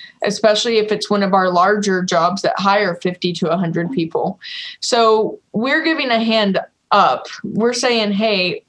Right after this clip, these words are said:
you're gonna represent us good and you're gonna show up to work every day, that's great. And are you sober? <laughs>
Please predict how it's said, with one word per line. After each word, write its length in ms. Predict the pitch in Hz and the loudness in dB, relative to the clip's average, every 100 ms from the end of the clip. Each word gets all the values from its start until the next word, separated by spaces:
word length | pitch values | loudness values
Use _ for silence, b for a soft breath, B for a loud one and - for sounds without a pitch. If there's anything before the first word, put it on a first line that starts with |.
| - | -6
you're 220 | 202 233 | 0 2
gonna 220 | 262 262 | 2 2
represent 500 | 240 233 226 208 214 | 0 0 0 0 2
us 200 | 202 202 | 0 0
good 360 | - 202 196 196 | 0 2 2 0
and 200 | - 196 | 0 0
you're 100 | 190 | 0
gonna 160 | 202 208 | 0 0
show 220 | 226 208 | 0 -2
up 100 | 196 | -2
to 100 | - | -4
work 280 | 202 190 190 | -2 -2 -2
every 200 | 190 180 | -2 0
day, 380 | 175 165 165 - B B B - | 0 0 0 -4 B B B 0
that's 300 | 202 190 - | 2 2 0
great. 500 | 202 185 185 180 - 220 | 0 2 2 0 -2 2
And 420 | 220 220 220 196 - | 4 2 0 0 2
are 80 | 208 | 2
you 180 | 214 | 2
sober? 680 | 190 - 208 185 165 175 170 - | -2 0 2 2 2 0 -4 -4
<laughs> 80 | 196 | -4